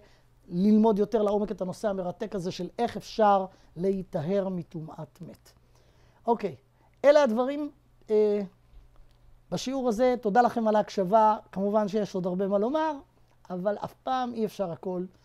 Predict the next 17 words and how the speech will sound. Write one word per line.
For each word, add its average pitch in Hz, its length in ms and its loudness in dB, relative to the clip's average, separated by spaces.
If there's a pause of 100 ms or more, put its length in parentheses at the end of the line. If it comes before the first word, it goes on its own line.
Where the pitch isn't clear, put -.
(160)
אתם 180 120 -10
יודעים, 240 360 -6 (360)
אה, 185 200 -10 (200)
כשלומדים, 269 680 -2 (400)
אז 185 220 -6
הכלל 240 400 -4
הוא 226 200 -8 (300)
ש-, - 220 -18 (1200)
כשלא 240 300 4
למדתי 269 320 -2
שום 247 200 -4
דבר, 220 260 0
הייתי 220 220 -4
בטוח 202 320 -6
שאני 190 220 -6
יודע 185 320 -2
הכל. 175 300 -8